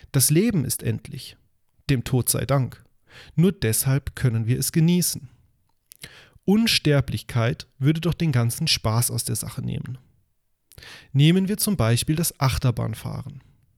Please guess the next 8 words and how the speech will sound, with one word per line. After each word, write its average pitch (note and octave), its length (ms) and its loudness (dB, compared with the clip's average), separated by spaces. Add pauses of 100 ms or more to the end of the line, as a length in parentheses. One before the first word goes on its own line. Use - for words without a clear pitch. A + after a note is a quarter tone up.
(680)
Denkst D3+ 220 2
du, G#3 120 -2
ein C3+ 140 2
Unsterblicher C3 760 -2
könnte C3+ 300 0
sich C3 200 -4
daran B2+ 280 0
erfreuen? A#2 680 -2